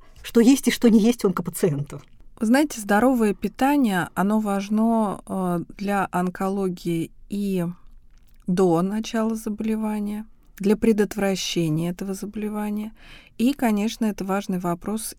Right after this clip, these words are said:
Speaker 2: и во время лечения. А, наверное, я начну немножко скажу о, а, здоровом питании для профилактики рака молочной железы.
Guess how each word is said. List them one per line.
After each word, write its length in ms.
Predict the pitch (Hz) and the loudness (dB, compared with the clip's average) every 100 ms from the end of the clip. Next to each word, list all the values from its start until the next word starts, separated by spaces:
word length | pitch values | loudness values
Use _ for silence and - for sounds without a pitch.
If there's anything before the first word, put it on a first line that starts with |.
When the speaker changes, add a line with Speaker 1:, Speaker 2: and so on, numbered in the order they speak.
| - | -8
Speaker 2:
и 360 | 185 190 190 - - _ - | -6 -4 -4 -8 -16 _ -4
во 160 | 175 | 0
время 260 | 175 175 170 | 2 2 2
лечения. 640 | 180 170 - 143 190 202 - _ - | 0 -4 -6 -6 -8 -12 -18 _ -6
А, 540 | 208 190 185 180 170 | 0 2 4 2 0
наверное, 540 | 175 196 240 269 233 196 | 0 0 2 2 2 0
я 120 | 208 | -2
начну 640 | 190 196 - 202 185 165 - _ - | -2 -4 -4 -2 -2 -4 -8 _ -2
немножко 1000 | 208 214 214 196 165 - - 165 160 - - | 2 4 4 2 -2 -6 -10 -10 -8 -12 -20
скажу 800 | - - 180 185 190 175 165 - - | -10 -2 -2 -2 -6 -6 -6 -8 -4
о, 460 | 180 175 170 175 - | 0 0 0 -4 -6
а, 260 | 180 170 170 | -4 -2 -2
здоровом 520 | 165 202 202 175 170 | 2 4 4 2 0
питании 640 | 196 - 196 175 165 160 165 | -2 -2 -2 0 -2 -4 -4
для 160 | 196 208 | 2 0
профилактики 1000 | 202 190 - 214 170 160 - 196 - 240 - - | 2 -2 0 0 2 0 -8 -10 -6 -6 -8 -4
рака 320 | 220 220 - | -2 -2 -2
молочной 560 | 208 208 202 - 202 196 | -2 -2 -6 -6 -6 -4
железы. 580 | 202 202 202 196 196 | -4 -4 -6 -6 -8